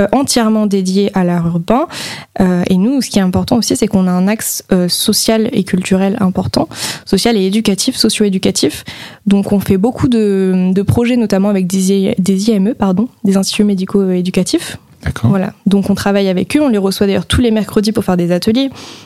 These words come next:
Speaker 1: On les introduit, voilà, sur nos, sur nos projets, dans toutes nos expositions notamment. Donc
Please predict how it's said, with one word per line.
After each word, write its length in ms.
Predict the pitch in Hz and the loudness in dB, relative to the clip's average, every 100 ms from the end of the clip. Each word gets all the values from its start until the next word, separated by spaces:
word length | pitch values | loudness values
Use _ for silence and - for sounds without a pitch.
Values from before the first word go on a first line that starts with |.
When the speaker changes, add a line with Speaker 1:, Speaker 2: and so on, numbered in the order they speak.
| - | -2
Speaker 1:
On 60 | 208 | 2
les 140 | 202 | 2
introduit, 440 | 202 202 - 202 202 | 2 -2 0 0 2
voilà, 180 | 196 185 | 0 0
sur 220 | - 208 | 0 2
nos, 420 | 202 190 180 185 | 2 2 0 0
sur 180 | - 233 | 0 0
nos 120 | 233 | 2
projets, 400 | - 190 185 277 - - - - - | 0 0 2 -2 -4 -16 -18 -20 -4
dans 120 | 196 190 | 0 0
toutes 180 | - 247 | 0 0
nos 60 | |
expositions 640 | 196 190 - 185 180 220 | 0 -2 0 0 0 0
notamment. 380 | 208 190 185 180 | 0 0 0 0
Donc 80 | 254 | -2